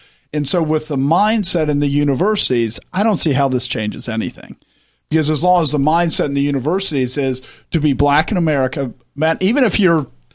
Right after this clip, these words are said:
even if your father was a Supreme Court justice and was black, it doesn't matter. You were black. So you were, you were worse off than the poor kid,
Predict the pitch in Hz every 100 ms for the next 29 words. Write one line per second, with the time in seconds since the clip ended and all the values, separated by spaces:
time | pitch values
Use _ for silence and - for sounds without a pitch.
0 | _ _ _ - 202 214 196 170 - 151
1 | 180 185 175 170 208 165 196 170 208 233
2 | - 123 - 139 147 131 123 123 113 117
3 | 170 175 170 185 165 160 135 156 156 131
4 | 139 131 104 - 135 131 170 190 165 147
5 | 135 - - - _ 156 185 170 147 135
6 | 127 170 185 165 196 151 143 - 147 139
7 | - 156 160 151 - 160 139 120 131